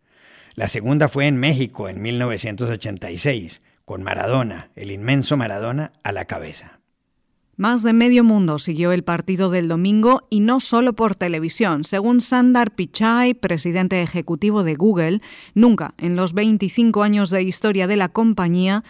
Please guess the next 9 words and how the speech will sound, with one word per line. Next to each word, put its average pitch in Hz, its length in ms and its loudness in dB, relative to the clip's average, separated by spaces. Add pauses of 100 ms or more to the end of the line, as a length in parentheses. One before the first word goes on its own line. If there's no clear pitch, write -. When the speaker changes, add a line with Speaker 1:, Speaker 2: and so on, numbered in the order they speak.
(240)
Speaker 2:
había 165 400 -2
habido 185 340 0
tantas 220 680 0
búsquedas 214 720 -2 (280)
como 170 280 0
la 156 100 -2
final 180 380 0
de 160 100 -2
Qatar. 156 460 -8